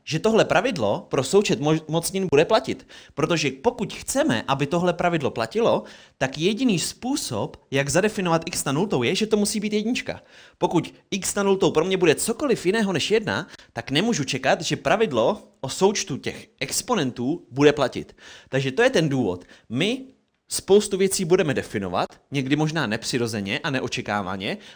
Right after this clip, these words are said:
ale je to pouze z toho důvodu, že chceme, aby ty věci fungovaly tak, jak pro nás chceme, aby fungovaly. To je trošku, trošku hnusně řečeno, ale já si myslím, že myšlenku máte. Já chci,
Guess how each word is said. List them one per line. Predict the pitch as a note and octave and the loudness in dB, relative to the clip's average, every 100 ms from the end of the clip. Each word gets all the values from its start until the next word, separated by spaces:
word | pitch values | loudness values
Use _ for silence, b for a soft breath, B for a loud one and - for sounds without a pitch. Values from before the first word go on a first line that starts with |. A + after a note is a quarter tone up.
| - | 0
ale | C3+ | 2
je | F3+ | 2
to | F#3+ | 0
pouze | - G3+ D#3 | -2 -2 -2
z | - | -2
toho | G#3+ A#3 | 0 0
důvodu, | C3 A2+ G#2+ G3 B B | 0 -2 -2 -2 B B
že | - B2 | -6 -6
chceme, | C3+ - A#3+ G#3+ | -4 -4 0 0
aby | D3+ D3+ | 0 0
ty | D3+ | 0
věci | C3 G3+ - | 2 2 0
fungovaly | D#3+ D#3 E3+ F#3+ F#3+ F#3+ | -2 -2 2 4 6 4
tak, | F#3+ F#3+ - b b - | 0 -6 -8 b b -4
jak | F3+ E3 | -2 -2
pro | - E3+ | -2 -2
nás | F3+ E3+ - - _ _ _ | 0 0 -2 -6 _ _ _
chceme, | - - E3+ E3+ | -8 -2 0 2
aby | - D#3 | 0 0
fungovaly. | D#3 D#3 C3+ G2 D#2+ E2 - | -2 -2 -2 -2 -2 -6 -6
To | A2+ | -2
je | |
trošku, | A2 A2 - G#2 - b b b b b | -2 -4 -8 -12 -14 b b b b b
trošku | - A#2+ A#2 - A#2+ A#2 G#2+ | -4 -2 -2 -4 -2 0 -2
hnusně | G#2+ C3+ B2+ A#2+ | -4 -6 -4 -4
řečeno, | A2 G#2 D#3 D#3+ | -6 -4 -2 0
ale | D#3 C3+ - | 0 -2 -2
já | B2 | -6
si | - D3 | -4 -6
myslím, | D#3+ | -4
že | D3 | -4
myšlenku | C3+ C3+ C#3 C3+ | -4 -6 -8 -2
máte. | B2+ - F2 B B B | -2 -2 -6 B B B
Já | C3 A#2+ | 2 4
chci, | - - A3 B3 - | 2 -2 0 0 -2